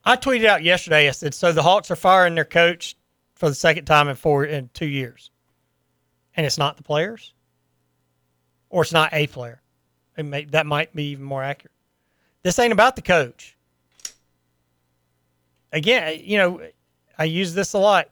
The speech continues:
If you get divorced three or four times, after the third or fourth time, it's not the, it's not the other person.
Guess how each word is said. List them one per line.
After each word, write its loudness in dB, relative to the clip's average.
If -10
you -8
get -4
divorced -2
three -2
or 0
four -6
times, -2
after 0
the -10
third 0
or -2
fourth -4
time, 0
it's -4
not -4
the, 0
it's -10
not -2
the -2
other 2
person. -2